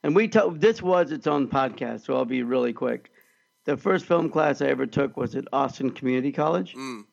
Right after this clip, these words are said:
Speaker 1: from who's now a dear friend of mine, but back then was my professor, Chale Nafis.
Speaker 2: Yeah.
Speaker 1: Right?
Speaker 2: Yeah.
Speaker 1: And I remember getting an A in his class and having him say, "You kinda have a knack for this. You should really focus on this."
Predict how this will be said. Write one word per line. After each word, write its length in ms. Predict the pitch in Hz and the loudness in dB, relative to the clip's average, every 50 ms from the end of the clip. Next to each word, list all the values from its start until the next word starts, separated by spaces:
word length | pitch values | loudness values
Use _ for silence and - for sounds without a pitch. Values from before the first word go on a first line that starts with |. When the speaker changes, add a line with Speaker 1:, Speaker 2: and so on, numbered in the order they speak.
| _ _ _ _ _ _ _ _ _ _ _ _ _ _ _ _ _ _ _ _ _ _ | _ _ _ _ _ _ _ _ _ _ _ _ _ _ _ _ _ _ _ _ _ _
Speaker 1:
from 440 | - - 156 147 143 139 139 - 135 | 0 2 4 6 6 4 4 2 0
who's 280 | 123 135 143 135 120 | 0 0 2 2 4
now 240 | 143 143 143 139 135 | 4 4 4 4 2
a 60 | 131 | 0
dear 220 | 120 113 135 131 123 | 0 2 0 0 0
friend 240 | - - 139 135 127 | 0 0 0 2 2
of 60 | 120 | 2
mine, 280 | 117 117 117 120 120 | 0 0 0 0 0
but 120 | 113 117 117 | -2 -2 0
back 240 | 123 127 123 - - | -2 -2 -2 -2 -2
then 240 | 135 127 123 123 120 | 0 2 2 2 2
was 140 | 117 110 104 | 0 0 0
my 220 | 120 120 120 117 | 0 0 0 0
professor, 680 | 113 117 120 - - 170 175 - - 135 127 131 - _ _ _ _ _ _ _ _ _ _ _ _ - | -2 -4 -2 0 0 0 0 0 -2 -4 -4 -4 -6 _ _ _ _ _ _ _ _ _ _ _ _ -8
Chale 500 | - - 156 143 143 143 139 139 131 127 | -2 2 4 4 4 4 4 4 4 2
Nafis. 600 | 123 131 139 143 135 135 147 139 - - - - | 2 4 2 2 0 -2 -6 -8 -8 -10 -14 -12
Speaker 2:
Yeah. 320 | 120 123 123 113 104 92 - _ _ _ | -10 -8 -8 -8 -10 -12 -14 _ _ _
Speaker 1:
Right? 240 | - 139 139 165 - _ _ _ - | -4 -4 -4 -4 -6 _ _ _ -14
Speaker 2:
Yeah. 260 | 117 120 117 107 90 82 - _ _ _ _ _ _ _ - 170 | -12 -10 -10 -10 -12 -16 -20 _ _ _ _ _ _ _ -4 0
Speaker 1:
And 120 | 151 147 | 2 4
I 80 | 151 156 | 4 4
remember 400 | 160 156 165 165 _ - 160 151 | 2 2 0 -4 _ -4 -4 -2
getting 360 | 143 156 160 147 151 147 143 | -2 0 0 2 2 2 2
an 140 | 135 139 - - | 2 0 -2 -4
A 220 | - 147 151 156 151 | -2 0 2 2 2
in 100 | 147 127 | 2 0
his 180 | 123 123 - | 0 -2 -6
class 500 | - - 185 185 190 175 151 147 135 - | -6 -4 0 2 2 4 2 2 0 -2
and 120 | 143 139 135 | -2 -2 0
having 340 | 139 143 143 139 147 147 135 | 0 0 0 0 0 2 2
him 340 | 135 135 131 131 131 104 - - | 2 2 2 2 0 -2 -6 -14
say, 500 | - - 226 240 226 180 135 127 127 127 - _ _ _ _ _ _ _ _ _ _ _ _ _ _ | -8 -4 -2 0 2 2 0 0 -2 -6 -10 _ _ _ _ _ _ _ _ _ _ _ _ _ _
"You 80 | - 156 | -8 -2
kinda 220 | - 214 - 220 | 0 2 4 4
have 140 | 196 185 151 | 4 6 4
a 40 | 139 | 4
knack 280 | 135 147 147 139 - | 4 4 2 0 -2
for 100 | - 127 | -6 -10
this. 320 | 127 - - - _ _ _ _ _ - | -10 -10 -12 -16 _ _ _ _ _ -10
You 80 | - | -6
should 160 | 127 156 165 | -4 -2 0
really 180 | 165 170 156 143 | 2 2 2 2
focus 400 | 135 - 151 131 - - 117 - | 2 2 0 0 0 -2 -6 -6
on 140 | - - - | -6 -8 -8
this." 260 | - - - - | -10 -12 -14 -18